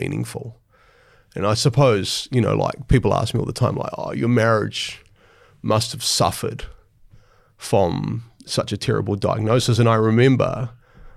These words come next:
I remember the neurologist telling us, like, you know,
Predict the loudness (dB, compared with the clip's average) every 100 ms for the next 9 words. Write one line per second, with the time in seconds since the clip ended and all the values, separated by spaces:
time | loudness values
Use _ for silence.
0 | -4 0 4 4 4 2 2 4 4 4
1 | 4 2 -4 -2 -2 0 0 -2 -6 -6
2 | -6 -8 -12 -16 -6 -2 -2